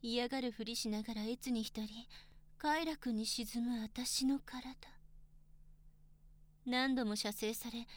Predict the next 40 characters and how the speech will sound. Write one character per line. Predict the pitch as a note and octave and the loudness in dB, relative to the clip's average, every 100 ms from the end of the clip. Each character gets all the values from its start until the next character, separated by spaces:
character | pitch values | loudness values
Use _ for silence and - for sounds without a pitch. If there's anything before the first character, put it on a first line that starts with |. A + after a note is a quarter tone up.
| - - | -18 -18
精 | - C#4 B3+ | -4 2 4
液 | B3 B3+ | 4 2
だ | B3 | 2
ら | C4 | 0
け | B3 A3 | 0 0
に | G3 | 0
な | G3 | 0
っ | A3 | -2
た | G#3+ | -4
膣。 | G#3+ - - - A#3+ - - - - - - - - - - | -4 -6 -8 -14 -16 -20 -20 -20 -20 -20 -20 -20 -20 -14 -4
ま | G#3+ A3 | -2 0
ん | A3+ | -2
じ | - | -2
る | A3+ A3+ | -2 -2
と | A3+ | -4
精 | - A#3+ A#3+ | 0 0 2
液 | A3 - | 0 -4
が | F#3 | -8
混 | F#3 F#3 | -4 -4
ざ | A3 | -2
り | A#3 F#3+ | -2 -4
あ | G#3 | -4
ふ | - | -4
れ、 | A#3+ G3 G#3+ - - - - | -6 -8 -12 -16 -18 -20 -20
太 | - A3 | -6 -2
も | G3 F#3+ | -2 -2
も | F#3+ | -8
も、 | - - - - - - - | -16 -20 -20 -20 -20 -10 -2
床 | A3+ A#3+ A#3 | 0 2 4
も | A#3 | 6
ド | A#3+ | 8
ロ | B3+ C#4 | 6 6
ド | C#4+ | 6
ロ | C#4 | 8
に | C#4 | 6
な | C4+ | 4
っ | |
て | - - | -2 -8
い | G#3+ | -10
る。 | F#3+ | -10